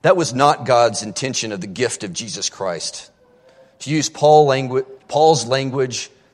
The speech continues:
the gift of Jesus Christ is a gift that overflows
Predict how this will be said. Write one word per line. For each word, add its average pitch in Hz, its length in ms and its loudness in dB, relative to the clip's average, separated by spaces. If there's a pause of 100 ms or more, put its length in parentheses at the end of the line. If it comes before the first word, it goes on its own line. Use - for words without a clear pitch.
the 107 120 -14
gift 151 380 -4
of 117 120 -8
Jesus 127 360 -6
Christ 123 480 -2
is 127 100 -10
a 120 80 -4
gift 120 500 -4
that 123 240 -4
overflows 135 1400 -2